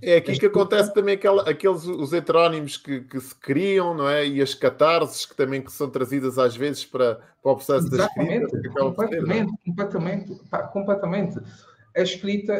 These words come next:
Speaker 2: é um processo íntimo de sociabilização. É muito interessante isto, não é? É íntimo, mas também é de sociabilização. Porque quando eu escrevo,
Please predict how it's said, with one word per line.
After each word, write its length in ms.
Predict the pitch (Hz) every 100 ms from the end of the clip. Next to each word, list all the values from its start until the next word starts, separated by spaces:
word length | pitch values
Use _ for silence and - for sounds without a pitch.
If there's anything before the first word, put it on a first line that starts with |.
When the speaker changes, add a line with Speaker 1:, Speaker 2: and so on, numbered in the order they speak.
| -
Speaker 2:
é 60 | 170
um 120 | 170
processo 640 | - - 165 170 - - _ 190
íntimo 680 | 190 180 - 185 185 185 -
de 220 | 127 160
sociabilização. 1300 | 170 - 175 170 170 147 147 139 135 131 117 101 - - _ _ _ _ _ _ -
É 80 | 117
muito 260 | 123 131
interessante 540 | 127 - 127 120 - 98
isto, 320 | - - _
não 120 | 107
é? 240 | 110 - - - _ _
É 80 | 131
íntimo, 380 | 139 175 - 190
mas 120 | 175
também 300 | - 175 180
é 40 | 160
de 140 | 180
sociabilização. 1080 | - 190 175 170 151 147 135 127 123 101 - - - - - -
Porque 280 | 165 156 - _ _
quando 240 | 226 226
eu 80 | 208
escrevo, 640 | - - 165 110 - -